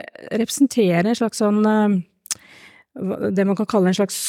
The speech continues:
høyredreining også i fransk offentlighet, som vi blant annet har sett nå i sommer? Det har jo vært en veldig, veldig lang streik i en av de, eh, kjente ukeavisene i Frankrike,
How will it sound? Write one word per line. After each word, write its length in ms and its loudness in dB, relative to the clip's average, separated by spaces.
høyredreining 1120 2
også 400 -2
i 320 2
fransk 480 -2
offentlighet, 480 0
som 160 2
vi 80 4
blant 220 0
annet 180 0
har 80 0
sett 380 -4
nå 160 2
i 80 0
sommer? 380 0
Det 80 0
har 100 2
jo 60 2
vært 180 -2
en 140 0
veldig, 420 2
veldig 360 0
lang 240 0
streik 680 0
i 140 -2
en 160 0
av 160 -2
de, 140 0
eh, 800 -6
kjente 480 0
ukeavisene 840 0
i 20 -8
Frankrike, 480 0